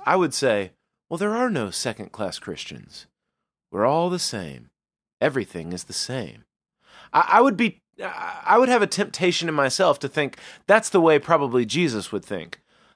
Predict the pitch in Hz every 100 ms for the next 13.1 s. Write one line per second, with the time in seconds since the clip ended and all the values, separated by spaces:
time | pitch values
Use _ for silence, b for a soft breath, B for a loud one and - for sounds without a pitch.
0 | _ 123 226 208 226 285 - 165 120 131
1 | 151 - 160 165 233 247 233 170 139 -
2 | 135 131 b b - 220 302 214 156 151
3 | 135 170 247 175 - 107 107 147 175 _
4 | _ _ _ _ _ - 262 285 202 -
5 | 208 190 117 92 _ _ _ 220 247 220
6 | 120 117 87 90 78 71 69 - - -
7 | _ - 135 110 90 87 95 101 147 120
8 | 76 62 _ _ _ _ - 269 - 110
9 | 101 - _ _ 147 226 240 214 185 147
10 | 180 214 226 - 117 131 151 135 131 131
11 | 117 110 80 - _ b b b _ 131
12 | 180 202 220 220 - - 165 117 80 82